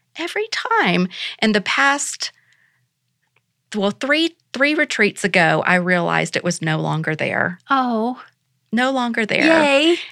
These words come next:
Speaker 1: And the next one, it was like I had such a love for you and all the ladies. And then this past one, I felt like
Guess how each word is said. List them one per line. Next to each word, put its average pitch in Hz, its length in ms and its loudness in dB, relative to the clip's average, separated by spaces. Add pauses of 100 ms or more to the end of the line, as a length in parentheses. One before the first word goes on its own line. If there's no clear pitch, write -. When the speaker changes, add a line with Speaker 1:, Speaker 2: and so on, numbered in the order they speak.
Speaker 1:
And 240 140 4
the 233 80 4
next 226 440 2
one, 180 540 0
it 214 140 2
was 214 180 -2
like 196 280 0
I 190 100 -4
had 208 260 -2
such - 300 -4
a 185 60 -4
love 170 680 -6 (1300)
for 214 200 -4
you 196 560 0
and 196 180 2
all 233 240 4
the 285 100 -4
ladies. 196 800 -4 (880)
And 226 140 2
then 233 180 2
this 196 180 2
past 480 480 2
one, 160 500 2 (680)
I 254 180 0
felt 233 340 -2
like 185 580 0